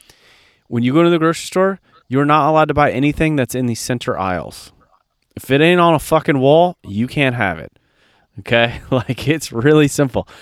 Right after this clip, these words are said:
They sell pre-made meals on that wall. It's not, <laughs> it's not a double cheeseburger, okay? <laughs> But it is fucking, you know, it's some type of meat and cheese and a fucking apple. <laughs> Like, it's really simple.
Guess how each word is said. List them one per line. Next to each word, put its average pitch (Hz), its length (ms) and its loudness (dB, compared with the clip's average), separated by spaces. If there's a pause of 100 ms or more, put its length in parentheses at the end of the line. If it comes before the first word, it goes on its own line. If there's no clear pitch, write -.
(160)
They 240 100 4
sell 277 320 2
pre-made 196 480 4
meals 202 320 4
on 151 120 2
that 147 180 2
wall. 151 360 4 (380)
It's 156 220 0
not, 220 260 2
<laughs> 156 40 -16 (220)
it's 160 200 2
not 175 180 2
a 190 60 -2
double 175 340 2
cheeseburger, 123 800 2 (380)
okay? 143 400 2
<laughs> - 20 0
But 156 260 0
it 156 180 2
is - 120 -12
fucking, 135 460 0 (460)
you 143 120 -2
know, 104 200 -2
it's 131 160 -10
some 156 280 -2
type 151 280 0
of 113 120 -4
meat 143 220 2
and 120 120 -4
cheese 156 460 0
and 117 100 0
a 113 80 -6
fucking 139 380 -2
apple. 131 580 2 (260)
<laughs> - 180 -4
Like, - 240 -2
it's - 400 -2
really 208 360 2
simple. 131 720 -2